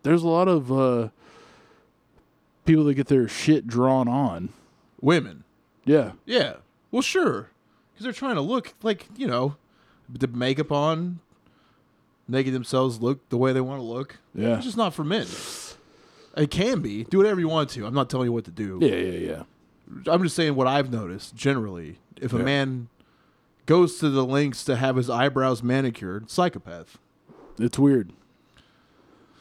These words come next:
Speaker 2: Lee lived in Abbeywood between Shooter's Hill. That's a notorious area for highway robbery, which is like a real England thing, right?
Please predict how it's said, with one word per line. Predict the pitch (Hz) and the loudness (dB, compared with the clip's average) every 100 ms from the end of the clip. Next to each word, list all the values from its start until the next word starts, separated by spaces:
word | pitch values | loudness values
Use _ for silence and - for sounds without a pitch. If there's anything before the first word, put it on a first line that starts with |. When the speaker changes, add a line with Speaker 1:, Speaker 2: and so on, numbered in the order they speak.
| _ _ - _ _ _ _ _ - - | _ _ -20 _ _ _ _ _ -20 -2
Speaker 2:
Lee | 147 214 | 2 4
lived | 196 185 165 | 4 2 0
in | 147 139 | -4 -4
Abbeywood | 135 156 156 117 101 98 67 - - - - _ | -2 0 0 -2 -4 -8 -10 -16 -20 -20 -20 _
between | 123 - 143 | -10 -2 -2
Shooter's | 127 147 135 123 | 0 2 2 0
Hill. | 135 127 | 0 2
That's | 135 151 | 2 0
a | |
notorious | 135 123 - 170 170 160 151 - | -2 -2 0 2 2 2 -2 -4
area | 131 143 139 135 131 127 | 0 2 2 2 0 -2
for | - 120 | -2 -4
highway | 113 - 147 202 175 120 | -4 -2 0 2 2 0
robbery, | 98 101 98 101 98 95 92 104 | -4 -6 -8 -8 -10 -8 -12 -6
which | 139 175 | -4 0
is | 226 202 | 0 2
like | 185 | 2
a | 147 | 2
real | 143 147 127 104 | 4 4 2 -2
England | 127 143 123 113 104 - | -2 0 0 -4 -6 -10
thing, | 113 104 92 | -10 -10 -12
right? | 107 117 | -12 -12